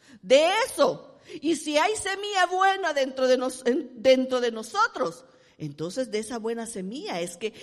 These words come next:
vamos a hablar y es que vamos a mostrar nuestros frutos.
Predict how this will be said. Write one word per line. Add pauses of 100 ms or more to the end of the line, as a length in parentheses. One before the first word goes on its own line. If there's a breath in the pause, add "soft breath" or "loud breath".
(140)
vamos
a
hablar (140)
y
es
que
vamos
a
mostrar (220 loud breath)
nuestros
frutos.